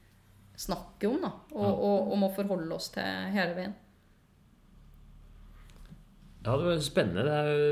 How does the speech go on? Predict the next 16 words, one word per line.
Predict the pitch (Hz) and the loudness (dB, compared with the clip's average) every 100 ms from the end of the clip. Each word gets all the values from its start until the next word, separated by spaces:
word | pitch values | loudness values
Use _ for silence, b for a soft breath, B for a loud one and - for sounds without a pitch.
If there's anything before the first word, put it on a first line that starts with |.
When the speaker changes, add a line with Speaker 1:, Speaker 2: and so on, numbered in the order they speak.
| 143 135 123 117 | 2 -4 -8 -10
Speaker 2:
det | - - | -10 -10
virker | 123 135 - | -8 -6 -6
som | 127 | -4
det | 127 | -4
er | 123 | -4
så | - 131 127 | 0 2 4
mange | 143 107 92 98 107 110 113 110 - | 4 4 4 4 6 6 4 2 0
aspekter | 117 - 104 - - 113 117 | -2 -2 -4 -4 0 2 4
av | 113 113 | 4 4
helsevesenet | 117 101 98 92 113 | 4 2 0 -2 -2
som | 110 110 | 0 2
blir | 110 110 | 4 6
rammet | 101 92 | 6 4
av | 101 | 2
den, | 104 101 | 2 2
eh, | 101 101 | 2 0